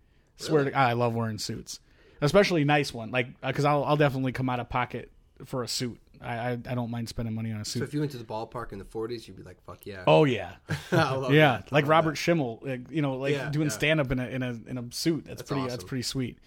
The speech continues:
Speaker 2: I love the way a suit looks. I can't
Speaker 1: With
Speaker 2: stand
Speaker 1: tennis
Speaker 2: the way
Speaker 1: shoes?
Speaker 2: it feels.
Speaker 1: Oh, I love. Well, then you just haven't had the right suit.
Speaker 2: Wh-, when I'm wearing a suit, I look like that guy who owns one suit. It's in the basement and dusty, and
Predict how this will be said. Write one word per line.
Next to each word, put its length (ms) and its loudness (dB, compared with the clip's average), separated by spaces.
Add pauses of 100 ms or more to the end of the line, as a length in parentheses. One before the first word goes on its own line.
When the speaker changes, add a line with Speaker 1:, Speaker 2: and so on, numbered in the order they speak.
(180)
Speaker 2:
I 60 -6
love 160 2
the 80 0
way 140 2
a 20 -6
suit 280 -8
looks. 320 -8
I 120 -16
can't 160 -4
Speaker 1:
With 140 4
Speaker 2:
stand 160 4
Speaker 1:
tennis 120 0
Speaker 2:
the 80 0
way 60 0
Speaker 1:
shoes? 100 -8
Speaker 2:
it 60 -16
feels. 360 -12 (140)
Speaker 1:
Oh, 140 8
I 100 6
love. 240 6
Well, 160 2
then 160 4
you 100 2
just 160 0
haven't 220 2
had 140 0
the 80 -2
right 180 -4
suit. 360 -2
Speaker 2:
Wh-, 140 -8
when 140 -2
I'm 160 0
wearing 200 2
a 40 0
suit, 260 -4
I 60 -6
look 220 -4
like 140 -6
that 160 -12
guy 260 -10
who 280 -10
owns 320 -12
one 220 -12
suit. 320 -10
It's 140 -16
in 80 -10
the 80 -12
basement 380 -12
and 100 -14
dusty, 380 -10
and 40 -16